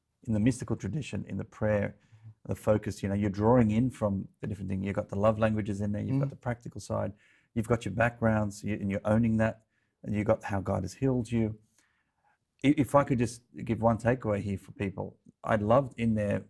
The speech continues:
Speaker 1: you, you did a focus on the priorities. So sometimes we get this a bit skewed today,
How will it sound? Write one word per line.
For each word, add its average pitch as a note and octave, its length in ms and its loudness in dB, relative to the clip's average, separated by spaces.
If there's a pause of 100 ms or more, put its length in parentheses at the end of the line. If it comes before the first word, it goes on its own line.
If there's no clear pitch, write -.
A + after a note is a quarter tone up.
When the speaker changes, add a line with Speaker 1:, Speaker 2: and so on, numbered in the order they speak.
(200)
Speaker 1:
you, A2+ 200 -2
you A2 140 -4
did C#3+ 180 0
a E3+ 60 4
focus A#2+ 480 0
on G#2 240 0 (540)
the A2+ 100 2
priorities. G#2 880 0 (680)
So G#2 320 4 (120)
sometimes C#3 500 0
we G#2+ 60 -2
get A2 160 -4
this G2+ 120 -6
a A2 60 0
bit G#2 180 -4
skewed B2 340 -2
today, F#2+ 360 -8